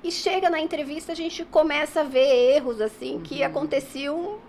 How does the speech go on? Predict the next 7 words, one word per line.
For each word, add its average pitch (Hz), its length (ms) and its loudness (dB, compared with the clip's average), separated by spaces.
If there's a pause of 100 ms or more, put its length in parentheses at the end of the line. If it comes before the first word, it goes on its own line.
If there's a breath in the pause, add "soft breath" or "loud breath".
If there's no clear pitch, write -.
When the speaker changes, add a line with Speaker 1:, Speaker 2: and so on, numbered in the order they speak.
(240)
Speaker 1:
quase 320 420 6
bem 226 400 4
similares 254 720 -2
ao 269 80 -2
que 269 100 -6
acontecia 277 760 -4
há 233 340 -2